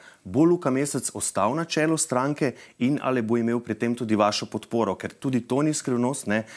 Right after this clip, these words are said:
da po vstopu v koalicijo razmere v Levici, eh, niso ravno mirne, če tako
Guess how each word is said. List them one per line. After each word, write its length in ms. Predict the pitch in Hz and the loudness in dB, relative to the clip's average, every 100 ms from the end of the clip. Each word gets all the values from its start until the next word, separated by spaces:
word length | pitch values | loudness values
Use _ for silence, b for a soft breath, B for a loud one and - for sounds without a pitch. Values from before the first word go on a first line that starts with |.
| B - | B -2
da 180 | 101 - | 0 2
po 220 | 131 135 | 2 2
vstopu 420 | - 131 123 131 | 0 -2 -2 -2
v 80 | 120 117 | -2 0
koalicijo 680 | 110 117 113 - 120 113 | 0 0 -2 -2 0 2
razmere 380 | 104 101 117 110 | 2 0 0 2
v 80 | 107 104 | 2 2
Levici, 400 | 110 - 110 101 | 0 0 0 0
eh, 440 | - - 101 101 117 | -4 -6 -2 0 0
niso 240 | 113 104 | 0 -2
ravno 260 | 98 98 101 | -2 -2 -2
mirne, 340 | 107 90 87 | -2 -2 -8
če 120 | - | -14
tako 240 | 90 - | -14 -12